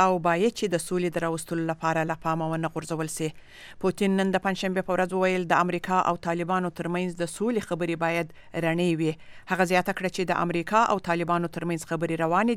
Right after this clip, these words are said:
دي، خو دا مهمه ده چې دغه خبرې سپینې وي. د څه په اړه دي او پایله به یې څه وي؟ د روسیې مشر دا خبرې په داسې حال کې کړې دي چې په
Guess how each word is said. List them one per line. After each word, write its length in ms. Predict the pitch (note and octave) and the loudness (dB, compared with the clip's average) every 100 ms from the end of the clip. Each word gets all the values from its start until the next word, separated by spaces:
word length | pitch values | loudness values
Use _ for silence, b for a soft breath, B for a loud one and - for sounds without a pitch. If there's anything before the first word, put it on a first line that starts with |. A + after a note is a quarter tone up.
| A#3 | 2
دي، 80 | A3 B B B | 2 B B B
خو 140 | G#3 G#3 | 2 6
دا 60 | B3 A3+ | 6 6
مهمه 320 | G3 C#4 G#3+ F3 | 2 2 2 2
ده 40 | - | 2
چې 80 | E3+ D#3+ B - F3+ | 0 0 B 0 2
دغه 140 | E3+ - | 2 -2
خبرې 300 | E3 F3+ F3 - | -2 0 -2 -4
سپینې 320 | - G3+ D#3+ | 0 2 2
وي. 140 | D3+ D3+ B B B B F#3 | 2 -2 B B B B -2
د 20 | F3 | 0
څه 80 | C4+ - | 2 4
په 40 | A3+ | 6
اړه 140 | A3 A3 - - - F3 | 6 4 2 -14 -8 0
دي 100 | G#3 G3 B - E3+ | 0 0 B 2 2
او 40 | E3 - | 2 2
پایله 260 | F#3 G#3 C#3+ | 4 4 0
به 20 | - | -2
یې 80 | D3+ - | -6 -8
څه 60 | D3 | -10
وي؟ 100 | D#3 - B B B B | -10 -12 B B B B
د 140 | G#3+ A3+ | 4 4
روسیې 280 | - D4+ A#3 | 4 4 6
مشر 260 | - A3 F#3+ | 4 2 2
دا 40 | F#3 | 2
خبرې 300 | F3 F#3 F#3 | 0 0 -2
په 120 | F3 E3+ | -2 -2
داسې 140 | - D#3+ | -2 -6
حال 80 | D#3+ | -6
کې 80 | D#3+ | -6
کړې 140 | G#3+ G#3+ | -2 -2
دي 80 | G3+ - | -2 -2
چې 200 | G3+ | -2
په 20 | F#3+ | 0